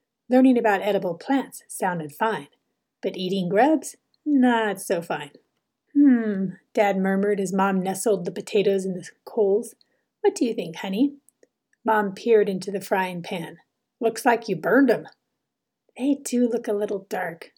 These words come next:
Rats." He pulled the frying pan off the fire and stared at them. With a sad shake of his head, Dad tipped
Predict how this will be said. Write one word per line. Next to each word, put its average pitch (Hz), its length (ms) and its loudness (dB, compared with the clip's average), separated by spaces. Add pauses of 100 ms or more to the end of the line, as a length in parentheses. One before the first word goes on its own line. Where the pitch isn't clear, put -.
(140)
Rats." - 560 -2 (380)
He 220 120 -4
pulled 240 300 2
the 208 80 -2
frying 208 380 -2
pan 208 260 -4
off 196 160 -8
the 240 80 -6
fire 170 400 -2
and 190 240 -8
stared 185 340 -2
at 170 140 -12
them. 170 300 -10 (880)
With 247 120 -2
a 220 100 0
sad 226 360 2
shake 220 260 -4
of 214 80 -4
his 208 180 -4
head, 185 340 -8 (240)
Dad 214 320 0
tipped - 320 -6